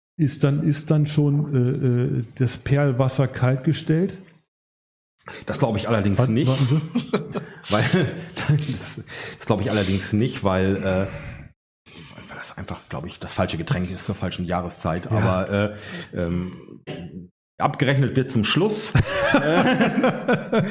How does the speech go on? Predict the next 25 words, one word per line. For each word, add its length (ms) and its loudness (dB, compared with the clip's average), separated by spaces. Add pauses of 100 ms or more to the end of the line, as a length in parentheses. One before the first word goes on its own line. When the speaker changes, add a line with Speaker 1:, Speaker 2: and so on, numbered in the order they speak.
(220)
Speaker 2:
nein, 280 2
ich 120 -2
glaub, 160 2
so, 140 4
aus 180 0
so 60 4
einem 60 4
Spiel 220 0
kann 140 0
man 180 2
wirklich 220 0
dann 440 0
überhaupt 280 0
nichts 140 0
Speaker 1:
Kann 100 4
Speaker 2:
mehr 100 4
Speaker 1:
man 60 4
Speaker 2:
lesen. 120 0
Speaker 1:
eigentlich 280 2
gar 140 4
Speaker 2:
Nein, 80 4
Speaker 1:
nichts 140 4
Speaker 2:
überhaupt 240 2
Speaker 1:
lesen. 120 0
Speaker 2:
nicht. 100 -12